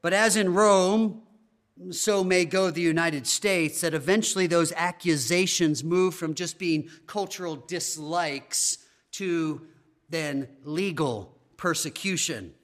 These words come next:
legal accusation.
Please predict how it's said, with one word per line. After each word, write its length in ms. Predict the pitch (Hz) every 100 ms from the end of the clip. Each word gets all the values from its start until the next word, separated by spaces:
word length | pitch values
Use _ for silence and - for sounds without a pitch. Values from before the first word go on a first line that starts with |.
| _ _ _ _ _ -
legal 640 | 160 202 170 170 127 -
accusation. 1040 | 170 170 - 156 - 175 175 - 143 107